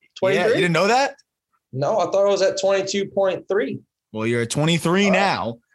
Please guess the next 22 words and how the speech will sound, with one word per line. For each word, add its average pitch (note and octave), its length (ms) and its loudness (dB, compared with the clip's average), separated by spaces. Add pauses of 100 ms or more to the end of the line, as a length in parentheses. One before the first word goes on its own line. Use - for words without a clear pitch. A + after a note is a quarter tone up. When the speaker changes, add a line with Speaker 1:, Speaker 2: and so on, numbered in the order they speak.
(140)
Speaker 1:
Um, C3 360 0
Speaker 2:
Thank - 20 -4
you. G#2 60 -6
Thank - 120 -20 (260)
Speaker 1:
and C3+ 160 -2
Speaker 2:
you D#3+ 60 2
very E3 100 0
much. E3 160 -4 (300)
Speaker 1:
and B2+ 180 0
you're B2 100 -2
Speaker 2:
Thank D#3 100 -6
you. D#3 40 -6
Speaker 1:
killing F3 180 -2
it E3 80 -2
on D3+ 160 -2
that. C#3 280 -4
I, B2+ 160 -4
we C3 80 -6
were C3+ 120 0
joking C#3 340 -2
before, B2 400 -2
like, A2+ 180 -6